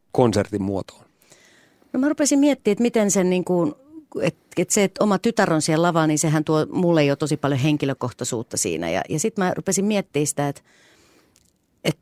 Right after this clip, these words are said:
Speaker 2: mä haluan, että siinä on joku punainen lanka siinä konsertissa. Että, että sit jos se on vaan biisi, biisi, biisi, biisi,
Speaker 1: Mm.
Speaker 2: biisi, niin, niin se tuntuu jotenkin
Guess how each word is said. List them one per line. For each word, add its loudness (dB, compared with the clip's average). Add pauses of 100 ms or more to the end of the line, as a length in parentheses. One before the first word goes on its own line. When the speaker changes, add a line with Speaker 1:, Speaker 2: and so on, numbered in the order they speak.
(160)
Speaker 2:
mä 2
haluan, 2
että -2
siinä 0
on 2
joku -4
punainen 0
lanka 0
siinä -4
konsertissa. -4
Että, -8
että -6
sit -4
jos -2
se -2
on -2
vaan 2
biisi, 0
biisi, 0
biisi, -2
biisi, 0
Speaker 1:
Mm. 0
Speaker 2:
biisi, -2
niin, -2 (1160)
niin -2
se -4
tuntuu -2
jotenkin -4